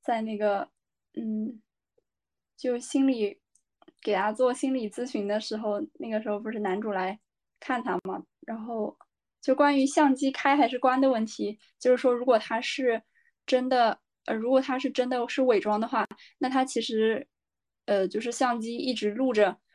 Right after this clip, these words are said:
录下他整个人格切换的过程是对他有利的，但他并没有这样，就大家说他可能还是确实存在一些，确实存在一些就是可以，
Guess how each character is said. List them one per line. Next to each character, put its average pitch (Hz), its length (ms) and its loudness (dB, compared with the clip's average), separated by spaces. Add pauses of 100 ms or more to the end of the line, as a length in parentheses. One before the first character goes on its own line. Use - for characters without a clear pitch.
(140)
录 277 180 4
下 262 160 2
他 220 200 0
整 214 200 -2
个 185 300 2 (1200)
人 240 180 -2
格 240 140 4
切 262 160 2
换 262 180 2
的 214 80 -2
过 226 140 4
程 202 180 -4
是 214 100 -8
对 226 120 -2
他 262 120 2
有 190 140 2
利 214 140 -2
的， 202 100 4
但 226 160 -4
他 240 160 0
并 247 180 -4
没 226 120 0
有 202 160 2
这 202 100 -4
样， 190 100 -2 (400)
就 233 140 -2
大 226 100 2
家 214 200 4
说 233 180 -2
他 233 220 -4
可 220 160 -8
能 185 100 -2
还 214 260 -6
是 247 400 0 (720)
确 - 180 4
实 285 220 4
存 202 220 -2
在 220 180 4
一 214 100 2
些， 214 400 4 (1700)
确 - 200 -2
实 247 100 -2
存 233 160 -2
在 220 160 4
一 220 80 -2
些 214 220 0
就 208 100 0
是 220 180 -4
可 214 220 -4
以， 202 300 2